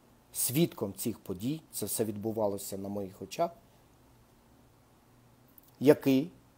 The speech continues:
використовуючи свою державну посаду та повноваження керівника С Б У, організовував викрадення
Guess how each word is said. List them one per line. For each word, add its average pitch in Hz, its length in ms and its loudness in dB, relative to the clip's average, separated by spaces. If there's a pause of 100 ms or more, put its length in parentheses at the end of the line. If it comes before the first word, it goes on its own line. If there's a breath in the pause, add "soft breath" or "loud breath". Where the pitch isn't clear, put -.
(440)
використовуючи 135 760 6
свою 104 400 -4 (120)
державну 107 400 2
посаду 165 560 0 (100)
та 117 100 4
повноваження 143 800 2 (200)
керівника 113 640 0
С 110 160 0
Б 101 140 -4
У, 131 200 -2 (380)
організовував 147 880 6 (1900)
викрадення 143 680 4